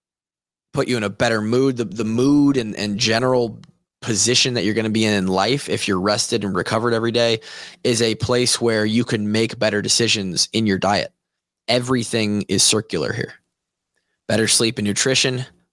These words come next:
help with your exercise. Better exercise and sleep help you with your nutri-, they all help each other. So hopefully you learned something from this episode. Maybe it's, uh, all things you knew,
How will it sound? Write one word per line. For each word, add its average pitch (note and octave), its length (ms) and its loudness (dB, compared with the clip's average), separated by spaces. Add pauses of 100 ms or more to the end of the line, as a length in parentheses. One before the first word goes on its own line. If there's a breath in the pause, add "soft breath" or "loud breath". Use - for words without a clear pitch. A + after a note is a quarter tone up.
(140)
help A2+ 200 -2
with - 160 -4
your G#2+ 100 2
exercise. - 520 -4 (500 loud breath)
Better G#2+ 240 0
exercise G#2 520 0
and F2 80 -6
sleep B2+ 320 0
help G#2+ 180 -2
you A2 80 2
with - 140 -6
your G2+ 100 2
nutri-, F#2+ 300 -2
they A2 140 2
all A2 160 2
help G#2+ 240 -4
each G2+ 140 -2
other. F#2 260 -4 (880)
So - 260 -4 (380 loud breath)
hopefully E3+ 400 0
you C#3+ 120 4
learned D3 380 0
something C3+ 300 -4
from B2+ 160 -2
this A#2+ 160 0
episode. C3 580 0 (240 loud breath)
Maybe D3 300 2
it's, C3+ 140 -2
uh, C3+ 140 2 (260)
all C3+ 180 2
things A#2+ 320 -6
you A2 100 -2
knew, C3+ 460 2